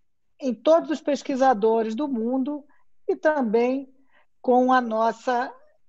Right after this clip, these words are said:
geração e com várias gerações que já passaram e que irão passar pelas universidades, pela ciência e também pelas causas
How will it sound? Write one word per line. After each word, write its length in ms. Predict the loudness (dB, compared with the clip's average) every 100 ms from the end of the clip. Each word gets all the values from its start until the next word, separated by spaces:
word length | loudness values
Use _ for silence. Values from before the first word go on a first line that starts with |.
| -18
geração 920 | -2 2 4 2 0 -4 -4 -4 -6 -12 -14
e 80 | -12
com 200 | -8 -2
várias 500 | 2 4 4 4 2
gerações 720 | 0 0 -4 -12 -10 -12 -12
que 100 | -8
já 160 | -6
passaram 720 | -6 -8 -10 -10 -8 -10 -12 -16
e 120 | -14
que 140 | -8
irão 200 | -6 -4
passar 560 | -4 -6 -6 -6 -6 -8 _ _ _ 2
pelas 320 | 4 4 0
universidades, 1080 | -4 -4 -6 -8 -16 -12 -10 -12 -14 -20 _ _
pela 240 | -2 0 -2
ciência 720 | -6 -14 -12 -12 -14 -16 -16 _ _ _ _ _ -8
e 120 | -4
também 600 | 2 2 2 -2 -2 -6 -12 _ _
pelas 320 | 2 4 2 0
causas 720 | -6 -4 -4 -4 -8 -8